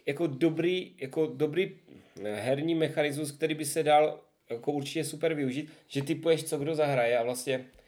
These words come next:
ty se ti to poda-, víš, už jenom ta radost, jo, když jsem třeba, když prostě jsem hodil tu kartu a oni čtyři zahráli, tak bylo super. Nebo oni jako měli srandu, když já jsem zahrál, že když, když je jako, když je to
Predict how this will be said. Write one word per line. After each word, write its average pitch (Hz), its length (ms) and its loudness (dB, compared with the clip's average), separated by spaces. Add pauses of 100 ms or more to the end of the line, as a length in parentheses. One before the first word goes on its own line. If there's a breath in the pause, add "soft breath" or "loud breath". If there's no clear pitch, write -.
(180 soft breath)
ty 131 100 -8
se 135 100 0
ti 139 60 0
to 160 100 2
poda-, 151 300 4 (180 loud breath)
víš, 131 160 -2
už 147 120 0
jenom 160 160 6
ta 170 140 8
radost, 190 460 2 (160 loud breath)
jo, 120 100 2
když 139 180 4
jsem 151 200 4
třeba, 147 500 4 (340 loud breath)
když 131 240 -4
prostě 147 340 -2
jsem 151 220 4
hodil 139 400 4
tu 151 120 -2
kartu 139 440 4
a 113 60 4
oni 143 280 4
čtyři 143 280 0
zahráli, 151 480 6
tak 127 120 -6
bylo 135 140 0
super. 110 380 -4 (260 loud breath)
Nebo 127 160 4
oni 175 240 6
jako 156 200 4
měli 151 220 4
srandu, 143 320 2
když 139 120 0
já 143 120 2
jsem 143 180 -2
zahrál, 139 480 4 (420 loud breath)
že 123 200 0
když, 147 440 -2
když 135 260 -4
je 165 100 6
jako, 143 380 2 (720 soft breath)
když 135 260 0
je 180 80 2
to 147 300 2